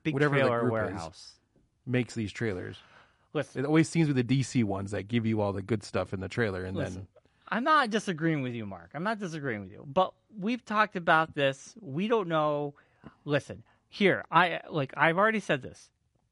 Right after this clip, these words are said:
Speaker 1: Ezra Miller cannot be the Flash going forward. If
Speaker 2: No.
Speaker 1: this movie comes out, it will do well. Um,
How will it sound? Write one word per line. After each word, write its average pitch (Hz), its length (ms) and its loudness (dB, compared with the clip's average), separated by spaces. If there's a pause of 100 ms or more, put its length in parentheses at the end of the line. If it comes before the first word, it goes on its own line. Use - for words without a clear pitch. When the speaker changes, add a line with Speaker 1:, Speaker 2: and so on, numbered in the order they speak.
Speaker 1:
Ezra 190 240 0
Miller 190 340 0
cannot 147 340 0
be 151 80 -4
the 131 120 -2
Flash 113 400 -2
going 110 240 -2
forward. 82 400 -10 (260)
If 156 260 -2 (400)
Speaker 2:
No. 143 380 -2 (120)
Speaker 1:
this 175 200 2
movie 254 220 -2
comes 254 280 -2
out, 196 280 4
it 143 80 -4
will 123 180 -2
do 147 220 0
well. 185 460 2 (800)
Um, 127 360 -2